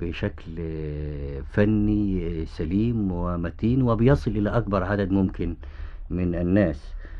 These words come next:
آه، برنارد شو كان، آه، يقول لك: "الموهبة في الوضوح، الموهبة في البساطة". آه، بينما بعض ال-، ال-، ال-، الناس بيعتبروا إن البساطة سطحية. لا،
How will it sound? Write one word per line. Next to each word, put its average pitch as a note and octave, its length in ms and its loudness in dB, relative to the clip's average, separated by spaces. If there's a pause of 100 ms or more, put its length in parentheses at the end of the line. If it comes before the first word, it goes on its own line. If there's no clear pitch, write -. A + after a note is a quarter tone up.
(180)
آه، G2+ 140 4
برنارد A2+ 400 6
شو A2 220 6
كان، A2 500 4
آه، G#2 40 2
يقول G#2+ 420 4
لك: G2+ 260 2
"الموهبة A#2+ 460 6
في C3 100 0
الوضوح، A#2 560 2 (560)
الموهبة G2 380 6
في - 80 2
البساطة". B2 480 2 (1500)
آه، G#2 200 4
بينما B2 640 10
بعض A#2+ 380 6
ال-، G#2 360 4
ال-، F#2+ 320 2
ال-، F#2 380 -4
الناس G#2+ 300 2
بيعتبروا A2 540 2
إن G#2 140 2
البساطة F#2+ 1080 0
سطحية. - 500 0 (1000)
لا، C#3 180 0